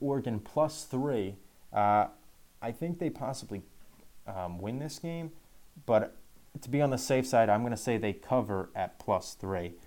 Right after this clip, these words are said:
Uh, the money line for this game was, I believe, about plus thir-, one thirty-five for Oregon. So, you know, again, if you feeling a little frisky late at night,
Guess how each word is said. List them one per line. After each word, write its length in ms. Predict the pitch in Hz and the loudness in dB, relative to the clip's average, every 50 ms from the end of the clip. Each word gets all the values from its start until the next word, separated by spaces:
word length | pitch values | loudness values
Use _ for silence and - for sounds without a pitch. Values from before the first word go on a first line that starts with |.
| - - - | -20 -14 -4
Uh, 280 | - 92 92 95 92 90 | 0 2 4 4 4 2
the 100 | 87 104 | 2 -2
money 300 | 110 117 127 147 156 151 | 0 0 0 0 0 0
line 240 | 143 139 131 127 110 | 0 0 -2 -2 -4
for 160 | - - 120 | -4 -4 -2
this 220 | 110 110 107 - | -2 -2 -4 -6
game 340 | - - 120 117 113 113 107 - - - - - - | -8 -6 -4 -4 -4 -6 -8 -10 -16 -20 -18 -8 -4
was, 180 | 110 101 90 | -4 0 2
I 100 | 107 101 | 2 0
believe, 400 | 95 - 110 113 123 131 139 127 117 | 2 0 -2 0 0 2 2 0 -2
about 460 | 95 101 107 101 90 90 - - - | 0 2 2 2 2 0 -4 -8 -16
plus 360 | - - - 123 127 - - | -10 -2 -2 -2 -2 -2 -4
thir-, 220 | - 127 123 120 - | 0 0 0 0 0
one 240 | 110 110 110 113 110 | -2 -2 -2 -2 0
thirty-five 600 | 104 - - 98 107 - - 110 107 117 123 113 | 0 0 0 0 -4 -2 0 0 2 2 0 -2
for 160 | - - 131 127 | -2 -2 -2 0
Oregon. 480 | 127 131 127 127 117 123 127 127 123 110 | 2 2 2 2 2 0 -4 -4 -6 -8
So, 460 | - - - 110 101 98 95 95 90 - - - - - - - - - - - | -10 -8 -2 0 0 2 2 0 -4 -8 -16 -20 -20 -20 -20 -20 -20 -20 -20 -10
you 100 | - 135 | -6 -6
know, 220 | 139 139 139 127 123 | -4 -4 -4 -6 -4
again, 340 | 135 123 127 147 147 131 110 | -4 -4 -2 0 -2 -2 -2
if 80 | 104 - | -4 -6
you 80 | 107 | -8
feeling 320 | - - 120 120 120 120 117 | -6 -2 -2 -2 -2 -2 -2
a 40 | |
little 180 | 120 117 113 107 | -2 -2 -2 -2
frisky 560 | - - - 131 131 131 - - 135 135 131 - - - | -4 -4 -4 -4 -2 -4 -4 -6 -6 -6 -6 -8 -12 -10
late 220 | 117 113 113 113 | -6 -4 -2 -2
at 140 | 113 110 113 | -2 -2 -2
night, 320 | 120 120 127 127 127 - | -2 -2 -2 -2 -4 -6